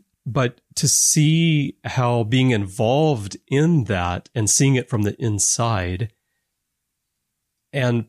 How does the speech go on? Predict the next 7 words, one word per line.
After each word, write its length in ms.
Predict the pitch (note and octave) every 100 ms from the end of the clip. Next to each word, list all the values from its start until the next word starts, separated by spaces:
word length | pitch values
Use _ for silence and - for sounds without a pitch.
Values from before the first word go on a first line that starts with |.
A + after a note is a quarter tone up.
| _
possibly 680 | - C#3+ E3+ - B2 C3 A#2
buying 460 | G2 A2 B2 G#2 G#2
into 480 | F#3+ F3+ A#2 F2
it 220 | F2 F#2 _ _ -
at 140 | A#2
the 80 | -
time, 520 | - A#2+ F#2+ E2+ E2+